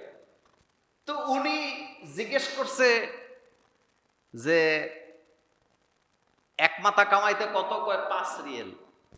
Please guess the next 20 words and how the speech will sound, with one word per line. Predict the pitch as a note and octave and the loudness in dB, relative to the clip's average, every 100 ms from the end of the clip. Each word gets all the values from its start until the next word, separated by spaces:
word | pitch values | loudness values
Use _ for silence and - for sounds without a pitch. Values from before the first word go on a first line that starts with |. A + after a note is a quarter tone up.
| - _ _ _ - | -20 _ _ _ -10
তো | F#3+ | -8
উনি | - G#3+ A#3+ - | -6 -8 -8 -2
পাঁচ | A3 G3+ - G3+ | 0 0 0 -4
রিয়েলে | A3+ A#3 A#3+ | -4 -2 -2
তখন | A#3 G#3 G#3+ G#3+ | 2 2 2 2
হয় | G#3 G#3+ A3+ - - - - - _ _ - | 2 2 2 -2 -8 -14 -20 -20 _ _ -4
একশো | F3 - F#3+ E3 | -4 -2 -6 -4
টাকা। | B2+ A2 F#2+ - - - E3+ | -2 -4 -8 -10 -16 -16 -8
কত? | E3+ F3 C#3 - - - - - - | -4 -2 -4 -6 -10 -16 -18 -20 -14
এখন | D#3+ A3+ A#3+ | -8 -6 -6
তো | B3+ | -4
অনেক | B3+ B3 A#3 | -4 -4 -6
বেশি। | - - - - - - _ _ _ _ _ _ - _ - | -10 -14 -16 -20 -20 -20 _ _ _ _ _ _ -20 _ -2
কত | C#3+ D#3+ | -2 0
হয়? | D#3+ G3 G#3+ - - _ _ _ _ _ _ _ _ _ _ _ | -4 -8 -10 -16 -20 _ _ _ _ _ _ _ _ _ _ _
পাঁচ | D3 D3+ - E3+ | -4 -4 -6 -10
রিয়েলে | F3+ F3+ F#3+ | -12 -10 -10
কত? | - F3+ - - - - - - - | -10 -8 -6 -6 -6 -10 -14 -18 -14
একশো | - - - | -8 -8 -6
টাকা। | - - - - | -8 -8 -8 -10